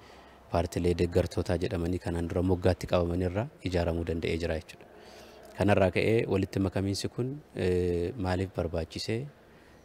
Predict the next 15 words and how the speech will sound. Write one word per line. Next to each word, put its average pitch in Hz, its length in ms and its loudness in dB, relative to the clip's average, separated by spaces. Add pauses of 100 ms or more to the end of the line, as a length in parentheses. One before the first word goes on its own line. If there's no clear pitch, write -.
(140)
Jijjiirama 92 460 4
maal 92 200 2
fiduu 87 240 -2
danda'a? 87 440 0 (760)
Eh, 87 380 2
adeemsi 95 380 4
isaa 92 180 2
hammam, 92 280 2 (100)
eh, 87 640 2
dimokiraatawaa 90 600 0
waan 92 200 2
jedhu - 180 -4
kana 110 280 -4
marii 90 240 0
irratti - 400 -4